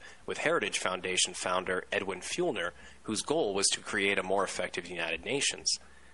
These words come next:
The same United Nations which resides on land donated by John D. Rockefeller. In a two thousand fifteen article written by Charlie Rose in Vanity Fair, he details a merger between Jacob Rothschild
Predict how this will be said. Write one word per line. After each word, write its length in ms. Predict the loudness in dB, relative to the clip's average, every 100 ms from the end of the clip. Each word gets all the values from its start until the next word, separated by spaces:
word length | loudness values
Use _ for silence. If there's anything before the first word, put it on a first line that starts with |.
| -8
The 60 | 2
same 300 | 4 4 4
United 360 | 4 4 4 2
Nations 500 | 0 0 0 -2 0
which 220 | 0 0
resides 440 | 2 4 4 4
on 200 | 2 2
land 360 | 2 2 0 0
donated 460 | 2 2 4 2 2
by 120 | 0
John 260 | 2 0 0
D. 140 | -2
Rockefeller. 640 | 0 0 -2 -4 -4 -6 -14 -20 -20 -20 -20 -6
In 60 | -2
a 60 | 0
two 160 | 2
thousand 340 | 4 4 2 0
fifteen 500 | 0 0 -2 -2 0
article 420 | 2 2 4 2
written 280 | 4 0 0
by 160 | -2 0
Charlie 380 | 2 2 0 0
Rose 360 | 2 2 2
in 100 | 0
Vanity 360 | -2 -4 -4 -4
Fair, 400 | 0 2 2 -2 -10 -20 -20 -6
he 140 | -2
details 420 | 0 0 2 2 2
a 60 |
merger 340 | 2 2 2 -2
between 360 | -2 -2 0
Jacob 300 | 2 2 2
Rothschild 600 | 2 2 0 0 2 0